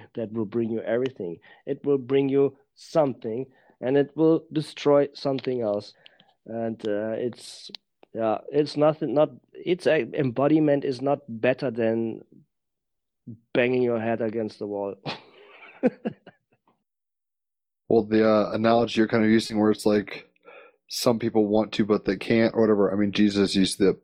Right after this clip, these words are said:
Speaker 2: parable of the seeds and the sower, right? He's like, "Some people will not be receptive to this in any way." Like, they're like, "Fuck this," right? And then some people are like, "I'll do this for a little while, for a weekend." And then that's all they've ever done it. And some people do it for a while,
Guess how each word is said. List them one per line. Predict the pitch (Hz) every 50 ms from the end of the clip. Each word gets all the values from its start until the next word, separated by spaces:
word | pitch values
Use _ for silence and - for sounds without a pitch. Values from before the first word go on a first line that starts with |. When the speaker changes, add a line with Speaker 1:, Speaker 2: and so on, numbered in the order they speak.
| _ -
Speaker 2:
parable | - 95 95 95 92 - 95 95
of | 95 82
the | - 87
seeds | - - - 107 104 101 98 95 - 90
and | 87
the | 87 87
sower, | - - 117 104 95 87 82
right? | 85 82
He's | 92 92
like, | - 85 92 90 - - _ - - _ _ _ _
"Some | - - - 98 92 92
people | - 107 - - 104 101
will | 101 101 98
not | 98 101 110 117 110 92
be | 95 107
receptive | 101 101 107 107 - 131 127 120 - - 87 80 -
to | - 90
this | 85 - - - - _ -
in | 107 101
any | 101 101 104 104
way." | 107 117 110 92 - - 95 101 - -
Like, | - 98 92
they're | - 101 95
like, | 95 92 92
"Fuck | - - - 98 98 - -
this," | - 110 95 - - - - - - -
right? | 101 98 98 98 85
And | 92
then | 101 95 92
some | - - -
people | 110 101 107 101
are | 98
like, | 90 - -
"I'll | - 120 139
do | 165 165
this | 170 147 -
for | - 156
a | 135
little | 120 113 110
while, | 113 110 113 117 127 131
for | - - 123 120
a |
weekend." | 107 104 107 101 - 113 110 117 127 131
And | - _ _ _ _ - - _ _ _ _ _ - 101
then | 98 101
that's | 98 - -
all | 98 95
they've | 101 95 98
ever | 95 95 95 92
done | 101 98
it. | 92 73 82
And | 82 -
some | 107 95
people | - 101 104 98
do | 101 104 95
it | 90
for | - - 107 101
a | 98 95
while, | 98 95 95 101 107 110 104 101 92